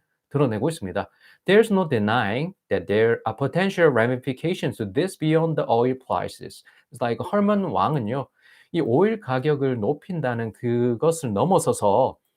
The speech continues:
뭐 잠정적으로 징후가, 잠정적으로 표시될 수 있는 뭔가가 있는데 이것은, 어, 부인할 수가 없다고 하는데요.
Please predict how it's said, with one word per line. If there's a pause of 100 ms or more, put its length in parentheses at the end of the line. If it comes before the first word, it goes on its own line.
(220)
뭐
잠정적으로
징후가, (440)
잠정적으로
표시될
수
있는
뭔가가
있는데
이것은, (340)
어,
부인할
수가
없다고
하는데요.